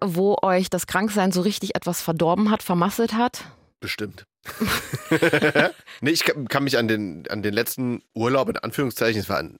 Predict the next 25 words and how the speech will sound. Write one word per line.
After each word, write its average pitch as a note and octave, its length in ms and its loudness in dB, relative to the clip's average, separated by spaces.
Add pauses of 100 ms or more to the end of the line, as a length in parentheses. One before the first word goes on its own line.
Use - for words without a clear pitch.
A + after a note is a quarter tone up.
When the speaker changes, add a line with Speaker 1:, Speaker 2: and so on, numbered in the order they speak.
(280)
Speaker 2:
Städtetrip, G2+ 520 -6
also D#2 200 -12
wir - 80 -12
haben - 300 -14
die D2 140 -18
Patentante A2+ 560 -6
vom A2 160 -6
Groß B2 340 -4 (160)
besucht, B2+ 520 -6 (200)
die G2+ 100 -12
wohnt G2 240 -8
in F#2+ 160 -14
München D3+ 500 -4 (180)
und G2 220 -12
wir G2+ 120 -6
waren, F#2+ 380 -2
ähm, F#2 480 -12 (280)
dort, F2+ 340 -6
äh, C#2+ 160 -12 (160)
hatten - 200 -14
dort E2 160 -10
so D#2+ 100 -14
ein D#2 100 -16
Apartment D#3 580 -6 (460)
und G#2 340 -8